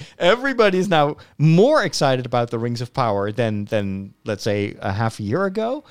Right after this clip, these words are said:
I have s-, the trailer looks amazing. But then that Amazon would immediately say, "Oh, so now we have you. Here's the carrot. And, oh, by the way, give, give us your wallet." I did not expect them to do that.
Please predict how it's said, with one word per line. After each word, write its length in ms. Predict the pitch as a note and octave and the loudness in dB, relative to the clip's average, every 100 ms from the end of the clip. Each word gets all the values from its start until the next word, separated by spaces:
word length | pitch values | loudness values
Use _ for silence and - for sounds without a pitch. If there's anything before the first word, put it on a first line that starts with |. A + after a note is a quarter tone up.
| - _ _ _ - | -20 _ _ _ -6
I 100 | D#3 | -4
have 160 | C#3 | -4
s-, 180 | - - - | -8 -14 -16
the 120 | - C3 | -12 -8
trailer 360 | - D#3+ C3+ | 0 2 2
looks 260 | B2 C3 - | 0 -2 -4
amazing. 960 | B2+ A2+ A#2 B2+ D3+ C3 A#2+ C3+ D4 _ - - _ _ - B2+ _ _ _ _ _ - | -4 -4 -2 2 4 4 2 -4 -6 _ -20 -20 _ _ -18 -18 _ _ _ _ _ -2
But 180 | F#3 D#3 | 0 2
then 160 | E3+ | 2
that 180 | D#3+ E3+ | 2 -2
Amazon 500 | - F3+ F#3+ F3 F3 | -2 0 2 2 4
would 140 | D#3+ E3+ | 2 2
immediately 480 | D#3 F3+ F#3+ E3 | 0 -2 -2 -2
say, 160 | D3+ F3 - - | 2 0 -2 0
"Oh, 360 | G3+ C4 A#3+ | 4 6 4
so 160 | C#3+ D#3+ | 2 0
now 280 | E3 F3 C#3+ - _ _ _ - | 2 2 0 -8 _ _ _ -12
we 180 | D3+ G3 | -6 -4
have 220 | C4+ F4+ | -4 -4
you. 240 | D#3 G2+ D#2+ _ _ - | -6 -8 -10 _ _ -12
Here's 220 | A#2 B2 | -8 -6
the 80 | G#3+ | -6
carrot. 480 | - D#4+ F3 F3 - _ _ - | 0 2 2 0 -10 _ _ -2
And, 260 | D#3 D3+ - | 0 0 0
oh, 160 | E3 G3 | 2 2
by 220 | C3 A#2 | 2 0
the 80 | A#2+ | 0
way, 220 | A2+ C#3+ | 2 0
give, 440 | C3 E3+ B2 - | 2 0 -2 -4
give 200 | B2+ A#3 G3+ | 2 2 2
us 160 | D#3+ | 0
your 180 | D3 C3+ | 2 2
wallet." 640 | A#2 B2+ B2 A2 F#2 - - | 4 2 2 -2 -4 -8 0
I 160 | D#3+ | 0
did 300 | D#3 B2+ D#3+ | 0 -2 -4
not 380 | C#3 C#3 C#3 B2+ | -4 -4 -2 -2
expect 380 | A2+ - G#2 - | -4 -4 -6 -4
them 120 | G#2 | -8
to 120 | - | -6
do 180 | G2+ G#2 | -6 -6
that. 340 | G#2+ G#2 - | -6 -12 -14